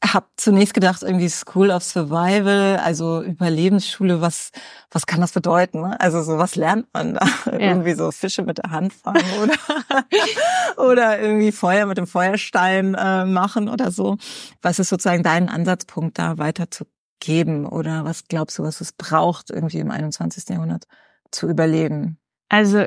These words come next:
Speaker 2: ich würde, ich bin ja, äh, sehr froh, dass dieses Survival inzwischen durchgestrichen ist. Das ist einer meiner Lieblingszitate, deswegen bringe ich das jetzt an. Normalerweise bin ich nicht so ein Fan von lauter Zitate streuen, aber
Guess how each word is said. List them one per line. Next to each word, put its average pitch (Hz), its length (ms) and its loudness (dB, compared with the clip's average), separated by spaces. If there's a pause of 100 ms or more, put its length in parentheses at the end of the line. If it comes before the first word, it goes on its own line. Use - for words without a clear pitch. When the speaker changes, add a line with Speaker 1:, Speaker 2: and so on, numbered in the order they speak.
(100)
Speaker 2:
ich - 340 2
würde, 214 280 4
ich - 160 -2
bin 214 160 2
ja, 196 460 2
äh, 190 40 2
sehr 202 220 0
froh, 226 280 2
dass 208 220 0
dieses 185 340 -4
Survival 190 480 2
inzwischen 185 440 -4
durchgestrichen - 880 -2
ist. - 400 -10
Das - 100 -14
ist - 80 -10
einer 226 220 4
meiner 214 200 6
Lieblingszitate, 220 1000 0
deswegen 208 300 0
bringe 214 240 0
ich 208 120 -4
das 185 160 -8
jetzt 180 180 -6
an. 208 160 2
Normalerweise 196 520 2
bin 190 100 0
ich 175 80 0
nicht 208 180 -2
so 202 120 -6
ein 185 100 -2
Fan 202 280 -2
von 180 280 -4
lauter 190 340 0
Zitate 190 480 -6
streuen, 196 340 -2
aber 180 180 0